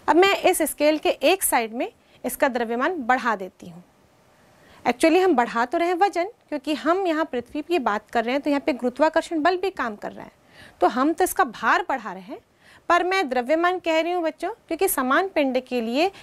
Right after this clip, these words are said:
ये दोनों ही कॉन्सेप्ट एक ही तरह से लिए जाते हैं। मेरे पास यहाँ पर एक रबर है, इसमें भी कुछ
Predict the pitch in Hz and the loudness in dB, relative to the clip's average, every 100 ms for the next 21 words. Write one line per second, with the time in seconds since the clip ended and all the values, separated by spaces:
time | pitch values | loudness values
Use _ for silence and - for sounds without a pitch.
0 | - 294 240 247 285 370 381 269 233 - | -2 0 4 2 4 0 2 0 0 -2
1 | 196 - - 311 370 302 254 - 339 285 | -2 -2 -2 2 2 2 0 0 0 4
2 | 262 214 160 - - - _ - - - | 2 0 -4 -10 -14 -20 _ -20 -20 -20
3 | - - - 269 320 349 370 359 330 320 | -20 -20 -2 4 4 4 2 4 2 2
4 | 339 349 269 247 320 370 466 _ _ _ | 0 0 -2 0 0 -2 -8 _ _ _
5 | _ _ _ - 233 277 277 - 349 - | _ _ _ -12 -4 -2 0 0 -4 -4